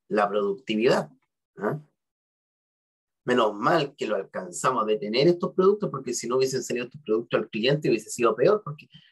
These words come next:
le hubiese llegado un producto a un cliente en donde te dice, "Oye, pero mira", con buenas palabras, probablemente te lo va a decir, "Mira tu producto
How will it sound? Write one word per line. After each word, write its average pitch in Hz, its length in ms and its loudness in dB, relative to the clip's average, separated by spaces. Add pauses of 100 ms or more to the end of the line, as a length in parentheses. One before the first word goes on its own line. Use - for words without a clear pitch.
le 120 80 2
hubiese 131 180 2
llegado 123 320 2
un 127 120 -6
producto 139 400 -2
a - 20 4
un 131 100 -6
cliente 143 360 -4
en 135 100 -6
donde 127 240 -4
te 117 80 -12
dice, 131 260 -2
"Oye, 131 240 -2
pero 104 200 -14
mira", 151 380 2 (1400)
con - 180 0
buenas - 260 0
palabras, 127 520 2 (260)
probablemente 107 480 0
te 117 100 -8
lo 123 60 2
va 113 60 4
a - 20 0
decir, 143 260 -8 (280)
"Mira 170 300 4
tu 156 140 -8
producto 165 680 0